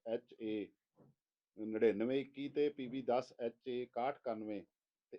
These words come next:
ਇੱਕ ਟਰੈਕਟਰ ਟਰਾਲੀ ਸੋਨਾਲੀਕਾ ਜਿਹੜਾ, ਇਹਨਾਂ ਨੂੰ ਰੋਕ ਕੇ ਇਹਨਾਂ ਦੀ ਤਲਾਸ਼ੀ ਲਈ ਗਈ। ਇਹਨਾਂ ਨੇ ਸਪੈਸ਼ਲ ਜਿਹੜੇ ਇੱਕ ਤੇਲ ਵਾਲੀ ਟੈਂਕੀ ਦੇ ਕੋਲ ਟਰੱਕ ਵਾਲਿਆਂ ਨੇ ਆਪਣੇ ਸਪੈਸ਼ਲ, ਅਹ, ਖਾਨੇ ਬਣਾਏ ਹੋਏ ਸੀ ਅਫੀਮ ਨੂੰ ਲੁਕਾਉਣ ਲਈ। ਜੋ, ਅਹ, ਟਰੱਕ ਨੰਬਰ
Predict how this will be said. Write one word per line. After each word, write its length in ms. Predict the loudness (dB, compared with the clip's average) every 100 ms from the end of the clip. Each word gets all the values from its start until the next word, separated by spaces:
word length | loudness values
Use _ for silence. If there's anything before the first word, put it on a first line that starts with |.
| -6
ਇੱਕ 220 | -6 -6
ਟਰੈਕਟਰ 440 | -6 -4 -4 -4 -6
ਟਰਾਲੀ 460 | -2 -2 -2 -6 -10 _
ਸੋਨਾਲੀਕਾ 560 | -12 -8 -6 -6 -4 -4
ਜਿਹੜਾ, 280 | -2 0 -2
ਇਹਨਾਂ 140 | -2
ਨੂੰ 100 | -2
ਰੋਕ 260 | -2 -4 -4
ਕੇ 240 | -4 -4 -8 _ _ _ -10
ਇਹਨਾਂ 160 | -6 -4
ਦੀ 100 | -2
ਤਲਾਸ਼ੀ 380 | 0 -2 -2
ਲਈ 180 | 0 0
ਗਈ। 320 | 0 -4 -6 -8
ਇਹਨਾਂ 220 | -6 -4
ਨੇ 160 | -4 -4
ਸਪੈਸ਼ਲ 720 | -8 -10 0 0 2 -2 -2
ਜਿਹੜੇ 420 | 0 0 0 -2 -4 -8
ਇੱਕ 160 | -8
ਤੇਲ 300 | -4 0 2
ਵਾਲੀ 180 | 2 0
ਟੈਂਕੀ 400 | -2 -6 -6 -6
ਦੇ 120 | -4
ਕੋਲ 240 | -2 -4 -2
ਟਰੱਕ 220 | -4 -4 -2
ਵਾਲਿਆਂ 200 | -2 -2
ਨੇ 220 | -4 -8 -12
ਆਪਣੇ 240 | -18 -14
ਸਪੈਸ਼ਲ, 500 | -12 -8 -8 -6 -8
ਅਹ, 720 | -10 _ _ _ _ _ -12 -8
ਖਾਨੇ 300 | -4 -2 -2
ਬਣਾਏ 320 | -2 -2 0
ਹੋਏ 120 | -2
ਸੀ 200 | -4 -8
ਅਫੀਮ 280 | -8 -6 -6
ਨੂੰ 140 | -6 -8
ਲੁਕਾਉਣ 340 | -8 -6 -6
ਲਈ। 160 | -8 -10 _ _ _ _ _
ਜੋ, 440 | 0 2 4 2 -2 _ _ _
ਅਹ, 380 | -4 -2 0 -2 -4 _ _ _ _ -2
ਟਰੱਕ 260 | 0 2 0
ਨੰਬਰ 420 | 0 2 0